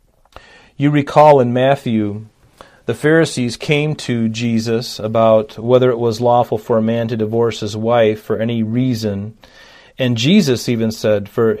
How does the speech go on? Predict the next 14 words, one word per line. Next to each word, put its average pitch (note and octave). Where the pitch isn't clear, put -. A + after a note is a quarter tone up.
have D#3+
you F3+
not D3
read, B2+
he D3+
who, C#3+
who, D#3+
he G3
who F3+
made D#3
them A2+
at C3+
the C#3+
beginning C3